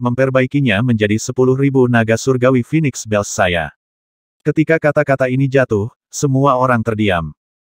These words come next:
Naga leluhur dan leluhur phoenix adalah dua yang terkuat di antara Raja Surgawi Surga kesembilan,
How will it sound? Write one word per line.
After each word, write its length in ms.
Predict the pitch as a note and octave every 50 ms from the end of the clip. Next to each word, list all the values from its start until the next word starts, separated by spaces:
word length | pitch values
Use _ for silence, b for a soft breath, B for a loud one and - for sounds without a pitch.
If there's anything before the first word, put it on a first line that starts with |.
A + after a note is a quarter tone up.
| _ _
Naga 320 | - D#3 D3+ D3 C#3+ E3+
leluhur 400 | F3 E3+ D#3+ C#3+ C#3 D3 D3+ D3
dan 80 | C#3+ C#3
leluhur 320 | C3+ C3 B2 B2 A#2+ B2+
phoenix 400 | B2+ - C3+ B2+ B2+ C3+ - -
adalah 240 | C#3 B2+ A#2 G#2+ G#2+
dua 240 | G#2 A2 A2 A#2 B2+
yang 160 | B2+ B2 A#2+
terkuat 400 | A#2 A#2 A2+ - A#2+ A#2 A#2 B2+
di 80 | C3 C3
antara 320 | A#2+ A#2+ A#2 A#2 A2 A2
Raja 240 | A2+ A#2 A#2+ A#2 B2
Surgawi 480 | A#2 - - C3 B2 A#2 A#2+ A#2+ B2+ B2+
Surga 320 | - - D#3 D3+ C#3 C3+
kesembilan, 640 | B2 - - - D#3+ C#3+ A#2+ F#2+ F2 E2+ E2 F2+